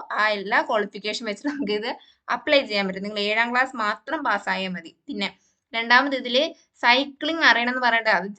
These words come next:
ഏഹ്, just പണ്ടേ ഉള്ള ഒരു റൂളാണ്, കുഴപ്പമില്ല. അപ്പൊ നമുക്ക് ഇതിന്റെ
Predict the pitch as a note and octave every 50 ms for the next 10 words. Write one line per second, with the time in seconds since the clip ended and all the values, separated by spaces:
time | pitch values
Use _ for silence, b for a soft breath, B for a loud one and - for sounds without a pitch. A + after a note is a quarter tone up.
0 | _ A3 A3+ A3 G#3 A3 - - - - B3 A#3 A3+ A#3 B3 C4 C4+ C4 B3 B3
1 | B3 B3+ C4 B3 A#3+ C4 D4 C#4 C4+ A#3+ A#3+ A#3 A#3 B3 C4+ C#4 C4+ B3+ B3 B3
2 | C4 D#4 D#4 _ _ - D#4+ D#4+ C4+ C4 B3+ B3 B3+ - G#3 F#3 E3+ E3 - -
3 | b b b _ _ _ _ _ _ _ _ _ _ _ _ _ _ _ _ _
4 | _ _ _ _ _ _ _ _ _ _ _ _ _ _ _ _ _ _ _ _
5 | _ _ _ _ _ - - - B3 A#3+ A3+ A3 A3+ - B3+ A#3 A3+ A3 A3+